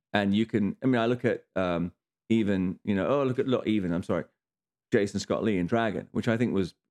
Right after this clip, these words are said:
<laughs> because it was a Bruce Lee movie or perceived as a Bruce Lee biopic,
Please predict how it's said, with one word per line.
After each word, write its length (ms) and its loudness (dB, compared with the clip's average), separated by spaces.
<laughs> 340 -12
because 240 -2
it 80 2
was 140 2
a 60 -2
Bruce 340 -2
Lee 440 0
movie 480 0
or 100 -12
perceived 440 -4
as 80 -20
a 60 -8
Bruce 340 -2
Lee 240 0
biopic, 580 -2